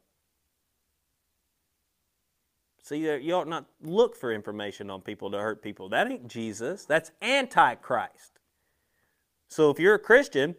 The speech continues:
and you're acting that way, you're being Antichrist. You are an Antichrist when you're acting that way. You ought not gossip on people. You ought not tell stories on people. You ought not, you don't know what people are going through.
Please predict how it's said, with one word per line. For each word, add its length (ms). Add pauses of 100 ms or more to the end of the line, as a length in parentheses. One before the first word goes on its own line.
(120)
and 140
you're 120
acting 460
that 180
way, 380
you're 220
being 400
Antichrist. 1000
You 160
are 340
an 220
Antichrist 960
when 120
you're 200
acting 380
that 180
way. 240 (380)
You 100
ought 140
not 260
gossip 480
on 200
people. 440 (220)
You 80
ought 120
not 220
tell 220
stories 500
on 200
people. 340
You 120
ought 140
not, 260 (260)
you 160
don't 200
know 180
what 200
people 320
are 240 (180)
going 360
through. 360